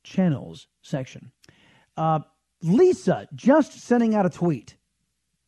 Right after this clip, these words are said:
Uh, uh, and I, I'd have to, I have to, I mean, it just popped up on the screen. "Equality is about giving everyone an equal chance, not about giving everyone an equal result." Very nice.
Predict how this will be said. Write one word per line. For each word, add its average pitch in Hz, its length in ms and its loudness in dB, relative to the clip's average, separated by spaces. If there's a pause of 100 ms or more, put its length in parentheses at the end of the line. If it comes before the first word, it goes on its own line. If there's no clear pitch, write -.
(420)
Uh, 151 640 2 (180)
uh, 175 220 -2
and 175 300 0
I, 156 220 0
I'd 160 140 2
have 175 140 2
to, 151 200 -2
I 147 140 2
have 151 240 2
to, 147 420 2 (880)
I 175 60 -4
mean, 170 140 2
it 135 80 -4
just 156 240 -2
popped 180 200 -2
up 170 80 -8
on 156 60 -4
the 131 60 -4
screen. 175 280 0 (340)
"Equality 262 520 2
is 202 100 2
about 202 200 4
giving 185 340 4
everyone 196 280 2
an 170 80 2
equal 170 240 -2
chance, 139 440 -4 (100)
not 147 180 -2
about 165 280 0
giving 151 300 2
everyone 147 280 0
an 135 100 2
equal 139 280 -2
result." 123 520 -6 (1000)
Very 151 220 0
nice. 120 520 -14